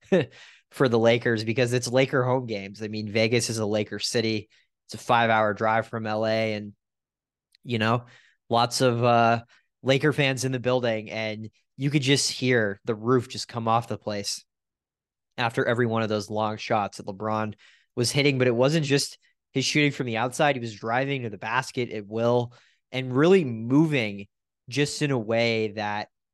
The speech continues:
just made everybody on the broadcast team, everybody on Twitter, everybody watching the game just in complete awe, because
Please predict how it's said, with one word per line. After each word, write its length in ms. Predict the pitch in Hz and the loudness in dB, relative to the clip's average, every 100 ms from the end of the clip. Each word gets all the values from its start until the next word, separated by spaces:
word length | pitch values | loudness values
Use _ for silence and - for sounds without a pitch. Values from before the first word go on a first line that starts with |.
| _ _ _ - | _ _ _ -10
just 300 | 123 147 - | -4 -4 -2
made 380 | 123 123 120 117 | 0 2 2 0
everybody 460 | 123 143 139 143 | 0 0 0 0
on 100 | 127 | -2
the 40 | 104 | -4
broadcast 640 | 95 113 123 131 120 117 | -4 -4 -4 -2 -4 -4
team, 220 | - 117 | -8 -8
everybody 320 | 117 117 120 110 | -6 -4 -4 -6
on 160 | 98 | -10
Twitter, 420 | 101 - 123 110 | -6 2 4 4
everybody 520 | 107 131 139 127 110 - - | 2 0 2 2 0 -6 -6
watching 420 | 107 120 - 117 | 0 0 -2 -10
the 100 | 110 | -10
game 440 | 98 107 107 101 101 _ _ _ _ - | -8 -6 -6 -8 -12 _ _ _ _ -6
just 380 | 120 180 185 - - - | 2 2 2 -10 -18 -4
in 160 | 143 135 | -2 0
complete 460 | - 120 120 120 - | 0 0 2 2 0
awe, 360 | 104 107 98 95 | 2 2 2 -2
because 540 | 113 104 123 113 - | -8 -2 0 0 -6